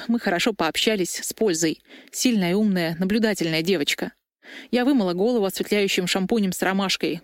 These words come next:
купила на ближайшей распродаже светло-серое в цветочек тонкое трикотажное платье, облегающее с глубоким вырезом, расклешённой к низу юбкой.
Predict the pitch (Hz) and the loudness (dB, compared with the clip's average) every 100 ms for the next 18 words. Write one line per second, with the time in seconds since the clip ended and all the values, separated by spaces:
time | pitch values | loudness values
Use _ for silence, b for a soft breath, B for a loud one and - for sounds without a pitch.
0 | - 240 - 262 202 185 190 180 214 - | -4 -4 0 2 2 0 0 2 2 0
1 | 190 180 - 190 202 214 175 208 208 175 | -2 -2 -2 0 0 0 0 0 0 0
2 | 160 233 233 185 - 180 220 233 202 - | 0 0 0 0 -2 0 0 0 -2 -2
3 | 226 220 190 170 185 175 196 208 165 160 | 0 0 0 0 0 0 0 0 -2 -2
4 | 185 220 - 180 165 170 170 202 220 - | 0 0 0 -2 0 0 2 0 0 -2
5 | 170 - 170 208 220 214 190 165 240 233 | -2 -4 -2 0 0 0 -2 0 0 0
6 | 196 175 185 - 185 220 208 175 - 196 | -2 -2 -2 0 0 2 2 0 -2 0
7 | 175 165 240 - - | 0 0 -2 -2 -4